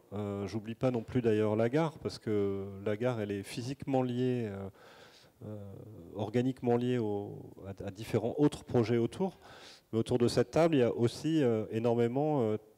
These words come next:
tous les gens qui, en gros, définissent la programmation, définissent, euh, des équations économiques. Euh, je pense que si on n'était que entre nous, on arriverait à parler très, très facilement. Et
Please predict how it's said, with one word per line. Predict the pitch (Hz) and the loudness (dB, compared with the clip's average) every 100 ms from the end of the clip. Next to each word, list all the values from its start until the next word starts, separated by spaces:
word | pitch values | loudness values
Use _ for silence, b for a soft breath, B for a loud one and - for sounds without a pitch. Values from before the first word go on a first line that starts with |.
| _ | _
tous | - | -4
les | 117 117 | 0 0
gens | 151 | 0
qui, | - - 117 107 104 101 101 _ _ _ _ _ _ _ _ _ - | -4 -10 -8 -6 -8 -10 -14 _ _ _ _ _ _ _ _ _ -8
en | 113 110 | -4 -4
gros, | 104 123 139 147 123 - - | -2 2 4 4 0 -6 0
définissent | 123 - 139 131 139 - | 0 2 -2 -2 -2 0
la | 117 | 0
programmation, | 113 - 113 120 117 113 - 151 180 _ | 0 0 4 4 4 0 -2 -6 -6 _
définissent, | 95 113 117 127 123 131 - - _ | -2 2 2 0 -2 -4 -4 -14 _
euh, | 107 107 | -8 -4
des | 104 104 | -4 -2
équations | 110 117 107 120 104 | -2 -2 -2 -4 -6
économiques. | 107 113 113 143 - - B B B B B - | -4 -2 -2 -4 -8 -18 B B B B B -14
Euh, | 113 107 - | -10 -10 -12
je | - | -2
pense | 151 - | 0 2
que | 120 104 92 | 4 4 2
si | - | -2
on | 127 | 0
n'était | 139 139 131 | 2 2 0
que | - 123 | 2 2
entre | 117 113 117 | 2 2 0
nous, | 123 139 - - _ _ | 0 -2 -8 -20 _ _
on | 104 101 98 101 | -10 -6 -6 -4
arriverait | 104 104 107 110 | 0 0 2 0
à | 104 | 0
parler | - 101 104 107 104 - - | 0 0 0 0 -4 -12 -12
très, | - | -8
très | 110 123 | -6 -4
facilement. | - 110 - 104 127 180 _ B B B B B B | -4 -4 -4 -4 -4 -6 _ B B B B B B
Et | 95 | -6